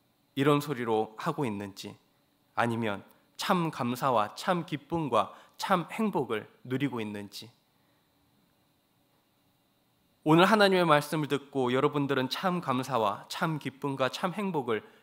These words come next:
회복하는 예원교회 성도님들이 되시길 바라겠습니다.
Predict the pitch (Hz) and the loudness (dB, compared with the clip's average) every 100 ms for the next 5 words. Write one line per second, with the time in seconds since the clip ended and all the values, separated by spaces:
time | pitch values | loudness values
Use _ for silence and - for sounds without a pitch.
0 | - 156 147 143 113 107 - - - 120 | -8 -6 -4 -4 -4 -4 -10 -20 -4 2
1 | 135 160 156 143 135 156 151 147 127 110 | 2 2 -2 -4 -2 -4 -6 -4 -4 -6
2 | 107 127 214 - 113 - 110 110 - 110 | -8 -8 -8 -10 -10 -8 -8 -8 -6 -8
3 | 110 107 - 104 98 101 117 | -8 -10 -12 -12 -12 -12 -14